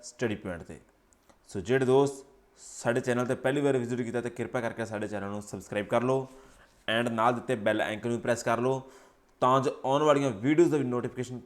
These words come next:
ਤੁਹਾਡੇ ਤੱਕ ਸਭ ਤੋਂ ਪਹਿਲਾਂ ਪਹੁੰਚ ਸਕੇ ਜੀ। ਸੋ ਅੱਜ ਦੀ ਵੀਡੀਓ ਤੁਹਾਡੇ ਲਈ ਬਹੁਤ ਹੀ ਜ਼ਿਆਦਾ ਮਹੱਤਵਪੂਰਨ ਹੋਣ ਵਾਲੀ ਹੈ। ਜਿਹੜੇ ਦੋਸਤ ਜਿਵੇਂ ਪੀ ਐਸ ਪੀ ਸੀ ਐਲ, ਏਲਮ,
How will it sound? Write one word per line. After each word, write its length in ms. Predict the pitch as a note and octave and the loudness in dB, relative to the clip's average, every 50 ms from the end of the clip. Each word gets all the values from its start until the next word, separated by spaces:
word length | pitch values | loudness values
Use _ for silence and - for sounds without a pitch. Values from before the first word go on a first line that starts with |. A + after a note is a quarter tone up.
| _ - | _ -6
ਤੁਹਾਡੇ 200 | A#2 G2+ A2 A2+ | -4 -2 -2 -2
ਤੱਕ 160 | E3 F3 F3 | -4 -6 -4
ਸਭ 200 | - B2 A2+ G2+ | -4 -4 -4 -2
ਤੋਂ 120 | - A2 | -2 -4
ਪਹਿਲਾਂ 240 | - A2+ G#2+ G#2 G2 | -4 -2 -2 -2 -4
ਪਹੁੰਚ 240 | - G#2 G#2 G2 F2+ | -4 -6 -6 -6 -8
ਸਕੇ 200 | F#2 D#2+ F#2 F2+ | -10 -12 -12 -12
ਜੀ। 160 | E2 E2 D#2 - _ _ _ _ _ _ _ _ - - _ _ _ _ _ _ - | -12 -12 -14 -16 _ _ _ _ _ _ _ _ -20 -20 _ _ _ _ _ _ -14
ਸੋ 200 | - - A#2+ B2 B2 B2+ B2 - - - - - | -4 0 2 4 4 4 2 0 -2 -4 0 2
ਅੱਜ 120 | B2 C3 C3 | 2 2 2
ਦੀ 100 | C#3+ D3 | 0 -2
ਵੀਡੀਓ 200 | C#3+ C#3+ C#3+ D3 | -2 -2 -4 -4
ਤੁਹਾਡੇ 260 | - - A2+ G2 G#2+ | -2 -2 -2 -2 0
ਲਈ 120 | A#2 C3 B2+ G#2+ | -2 -2 -2 -2
ਬਹੁਤ 260 | A#2 B2+ B2+ D3 C#3+ C#3+ | -2 -2 -2 -2 -4 -4
ਹੀ 80 | C3 | -2
ਜ਼ਿਆਦਾ 220 | A2+ A2+ A2 A#2 A#2 | 0 0 0 0 0
ਮਹੱਤਵਪੂਰਨ 560 | A2+ G#2+ G2+ A2 - - A2+ - A#2+ G#2+ A2+ | -2 -4 -8 -8 -10 -12 -10 -8 -8 -8 -6
ਹੋਣ 180 | G#2 F#2+ F#2+ | -6 -6 -6
ਵਾਲੀ 320 | F#2+ G2+ G2+ G2 G2+ G2+ G#2+ | -6 -6 -6 -6 -6 -6 -6
ਹੈ। 160 | A2+ A#2+ C3+ - - - _ _ _ _ | -8 -8 -12 -16 -20 -20 _ _ _ _
ਜਿਹੜੇ 260 | - F#2+ B2 D3+ D3+ | -4 2 4 4 4
ਦੋਸਤ 520 | C3 - A2+ A#2 C3 C#3+ C#3 - - - - _ _ _ _ _ _ - | 4 2 4 4 4 4 2 -2 -10 -20 -20 _ _ _ _ _ _ -18
ਜਿਵੇਂ 240 | G2+ G2 A#2 B2 B2 | -10 -6 -4 -4 -4
ਪੀ 260 | B2 - B2 B2 A#2+ | -4 -6 -4 0 0
ਐਸ 140 | B2+ C3 B2+ - | 0 0 -2 -6
ਪੀ 160 | - A#2+ A#2+ | -6 -6 -6
ਸੀ 180 | A#2 - - C#3 | -6 -2 2 4
ਐਲ, 220 | C#3+ C#3+ D3 C#3+ C#3 - - - _ _ _ _ _ _ _ _ _ _ _ _ _ _ _ _ _ _ _ _ _ _ _ _ _ _ _ _ _ _ _ - | 4 4 4 -2 -8 -12 -18 -20 _ _ _ _ _ _ _ _ _ _ _ _ _ _ _ _ _ _ _ _ _ _ _ _ _ _ _ _ _ _ _ -2
ਏਲਮ, 500 | A#2 A#2 A#2 B2 C3 C3+ C#3 C#3+ C#3+ | 0 2 4 4 4 2 0 -2 -6